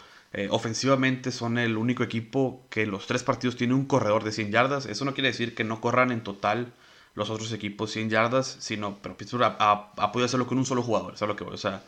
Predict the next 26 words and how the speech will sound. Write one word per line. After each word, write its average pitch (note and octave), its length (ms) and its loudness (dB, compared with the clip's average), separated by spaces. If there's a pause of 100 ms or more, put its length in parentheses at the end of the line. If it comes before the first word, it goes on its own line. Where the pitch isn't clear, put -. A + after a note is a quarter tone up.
(360)
le G#2+ 100 -2
dan A#2 140 6
la C3 80 6
bola B2+ 240 4
a - 20 4
un B2+ 80 2
jugador, C3 420 2 (520)
en G#2 180 -4
este G#2 160 -4
caso A#2+ 160 2
ha A2+ 40 0
sido A2+ 300 2
Connor A#2 340 4
y G#2 80 0
Snell, D#3 400 2 (720)
y D3+ 400 0 (140)
en A2 240 -4
diferentes A2 320 -4
partidos A#2+ 380 -2
han A2 100 0
corrido A2 300 0
arriba A2+ 160 2
de G#2+ 60 2
las G2+ 100 0
cien A2+ 120 -2
yardas. D3+ 520 -2